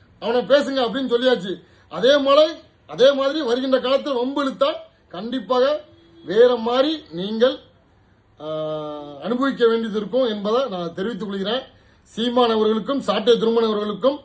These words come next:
அடக்கத்தோடு இருப்பது நல்லது. உங்கள் தமிழ் தேசியத்தை பத்தி பேசுங்க. வேலுப்பிள்ளை பிரபாகரனை வச்சு நீங்க சம்பாதிச்ச சொத்து எவ்வளவுன்னு எங்களுக்கு தெரியும். நீங்க இந்த நாட்டுல வந்து எவ்வளவு பெரிய ஒரு, ஆ, விஷ கிருமிகள் என்பது எங்களுக்கு நல்லாவே தெரியும்.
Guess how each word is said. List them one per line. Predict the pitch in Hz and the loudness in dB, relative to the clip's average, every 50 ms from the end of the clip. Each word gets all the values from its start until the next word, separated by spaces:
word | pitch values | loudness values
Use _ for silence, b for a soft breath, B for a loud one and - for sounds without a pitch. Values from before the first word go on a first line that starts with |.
| b b b b b b - | b b b b b b -8
அடக்கத்தோடு | - - 240 233 247 247 - 247 247 254 | -2 -2 2 4 4 4 6 6 4 6
இருப்பது | 254 240 214 180 226 240 247 277 | 4 2 2 4 4 4 4 4
நல்லது. | 254 214 208 220 226 220 220 262 302 - - b b b b b b | 0 -2 2 4 4 4 4 2 -6 -8 -12 b b b b b b
உங்கள் | b 170 180 185 196 185 | b -8 -4 -4 -4 -4
தமிழ் | 185 190 220 262 302 285 | -4 -4 -2 0 0 2
தேசியத்தை | 311 302 285 - 269 233 196 247 | 2 0 0 0 -2 -2 -2 0
பத்தி | 196 247 202 254 | -2 -2 -2 -2
பேசுங்க. | 208 202 220 196 175 208 202 220 247 262 - - b b b b b b | 0 0 0 -2 -2 -6 -4 -4 -4 -4 -6 -10 b b b b b b
வேலுப்பிள்ளை | 175 226 269 302 302 302 - - 285 269 254 240 | 6 6 6 6 4 -2 -2 0 4 4 4 6
பிரபாகரனை | 180 247 262 254 294 294 285 277 | 4 0 0 2 2 2 2 2
வச்சு | 269 262 - 285 | 0 -2 -2 -2
நீங்க | 277 269 254 233 | -4 -4 -2 -4
சம்பாதிச்ச | - 226 214 247 254 302 302 294 277 - 262 240 | -4 -4 -4 2 4 4 4 4 2 -4 -6 -4
சொத்து | - 233 247 240 196 302 269 247 | -2 -2 -4 -2 0 2 2 4
எவ்வளவுன்னு | 233 262 269 294 285 262 | 4 4 2 2 0 -4
எங்களுக்கு | 226 226 220 180 175 214 | -4 -4 -8 -8 -6 -8
தெரியும். | 208 220 220 226 262 277 - - b b b b b b | -6 -4 -4 -4 -4 -6 -8 -12 b b b b b b
நீங்க | 175 226 254 254 254 | -8 -6 -4 -2 -2
இந்த | 247 233 240 226 | -2 -2 -4 -4
நாட்டுல | 220 220 262 294 254 - 294 269 | -4 -2 -4 -4 0 2 4 4
வந்து | 262 262 262 311 277 | 4 4 0 0 2
எவ்வளவு | 240 247 285 302 311 - | 2 2 2 2 0 0
பெரிய | 277 277 285 277 262 | -2 0 4 4 4
ஒரு, | 262 254 254 254 240 226 - B B B B B B | 4 2 2 2 2 2 0 B B B B B B
ஆ, | 190 202 208 208 208 202 202 202 202 | -6 -2 -2 -2 -2 -2 -4 -6 -8
விஷ | 196 180 247 240 - 339 330 | -8 -8 -6 -2 -2 -2 -2
கிருமிகள் | - - 302 349 370 359 359 339 339 320 302 269 | -2 0 2 2 2 2 0 -2 -2 -2 -2 -2
என்பது | 262 254 269 262 | 0 0 0 0
எங்களுக்கு | 240 233 233 240 220 214 | 0 -2 -2 -6 -6 -6
நல்லாவே | 220 214 240 240 233 - | -4 -2 0 -2 -2 -2
தெரியும். | - 214 214 226 247 269 | -4 -6 -4 -4 -4 -4